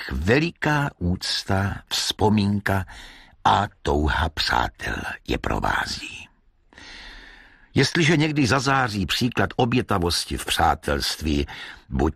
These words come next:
že jeden vezme na sebe nebezpečí, jež hrozí druhému, nebo je dokonce sdílí,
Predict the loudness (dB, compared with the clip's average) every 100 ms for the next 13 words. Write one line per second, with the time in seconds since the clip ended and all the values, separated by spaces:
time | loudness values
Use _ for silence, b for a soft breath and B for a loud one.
0 | -2 0 2 2 2 2 2 2 2 2
1 | 2 0 -4 0 2 4 2 0 -2 0
2 | 0 0 0 0 0 0 0 2 4 6
3 | 6 4 4 4 2 2 0 -2 -2 0
4 | 2 0 0 -4 -6 -8 -2 2 4 4
5 | 4 0